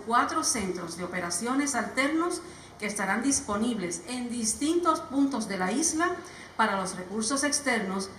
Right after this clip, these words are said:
a los que se les requiere asistencia en caso de una emergencia. Es decir, hemos podido observar que no solamente este almacén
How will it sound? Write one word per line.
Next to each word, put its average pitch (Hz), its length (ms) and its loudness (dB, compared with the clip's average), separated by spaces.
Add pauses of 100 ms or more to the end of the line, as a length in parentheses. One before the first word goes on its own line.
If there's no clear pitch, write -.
(280)
a 208 100 4
los 208 220 4
que 226 100 -2
se 214 160 0
les 196 180 -2
requiere 220 360 0
asistencia 311 720 2
en 190 180 -6
caso 302 480 0
de 190 120 -2
una 190 100 -2
emergencia. 190 560 -4 (480)
Es 208 140 -4
decir, 208 400 0 (320)
hemos 247 240 0
podido 233 260 2
observar 233 540 0
que 262 100 -2
no 226 80 -4
solamente 220 640 -2
este 262 200 -4
almacén 226 640 2